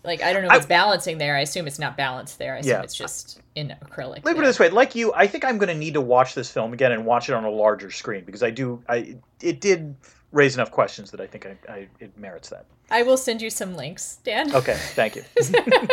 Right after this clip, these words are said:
Speaker 1: And then this is the theory that I'm partial to, which
Speaker 2: Yeah.
Speaker 1: is that it draws Jupe's memory into question. That it is,
Speaker 2: Huh.
Speaker 1: in fact, such an impossible thing.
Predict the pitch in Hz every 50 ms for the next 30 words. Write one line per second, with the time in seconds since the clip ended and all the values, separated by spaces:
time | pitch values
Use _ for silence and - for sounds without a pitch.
0 | - - - - - 494 554 554 554 554 523 508 494 427 - _ _ - 285 294
1 | 330 392 381 370 339 - _ _ _ _ _ 254 262 277 392 480 494 - 508 466
2 | 466 427 381 381 349 320 311 285 285 - 302 269 262 262 240 214 196 185 185 185
3 | - - - 147 - - - - - - - - 214 214 _ _ _ _ 208 208
4 | 202 220 208 208 208 190 190 202 196 196 170 - - _ _ _ _ _ _ _
5 | _ - 202 - 170 - 202 202 202 202 208 202 196 160 - - 180 180 165 -
6 | - - - 156 151 147 151 147 143 139 - - 135 131 127 156 143 - - -
7 | - - - - - - 185 _ _ _ _ _ _ _ _ _ _ _ _ _
8 | _ _ _ _ _ _ _ _ _ _ _ _ _ _ _ - 165 175 175 170
9 | 165 175 180 180 165 147 127 107 202 185 - 208 190 185 180 - - - 185 180
10 | - 190 170 160 156 - - 170 170 170 - 190 156 151 147 147 - 147 143 143
11 | 151 156 180 196